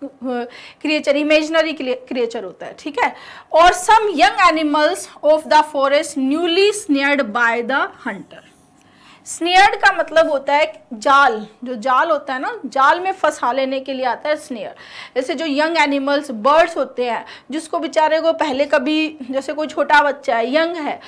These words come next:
वो पहली बार किसी जाल में फंसा है, उसको पता ही नहीं होता क्या है, तो वो बहुत ऐसे ऐसे घबराता है, डरता है। क्लियर? तो वो ऐसे सोच रहा है कि मैं तो एक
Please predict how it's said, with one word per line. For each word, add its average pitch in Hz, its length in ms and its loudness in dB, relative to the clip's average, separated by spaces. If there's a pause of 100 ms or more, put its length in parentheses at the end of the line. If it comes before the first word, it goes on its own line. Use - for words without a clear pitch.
(180)
वो 294 60 6
पहली 285 340 2
बार 330 180 4
किसी 320 220 -4
जाल 269 360 2
में 320 160 -2
फंसा 262 280 -8
है, 262 80 -2
उसको 285 160 -6
पता 330 280 0
ही 349 80 2
नहीं 311 160 -4
होता 240 220 -6
क्या 240 200 -2
है, 214 100 -2 (240)
तो 349 60 -4
वो 381 120 4
बहुत 277 360 -2
ऐसे 311 220 0
ऐसे 320 320 -6 (140)
घबराता 254 580 -2
है, 269 100 0
डरता 285 380 0
है। 233 300 2 (200)
क्लियर? 466 220 -2 (340)
तो 403 100 0
वो 339 200 0
ऐसे 415 300 4
सोच 294 320 -4
रहा 277 180 2
है 302 120 4
कि 392 240 -4
मैं 311 320 0
तो 370 80 -4
एक 294 400 -10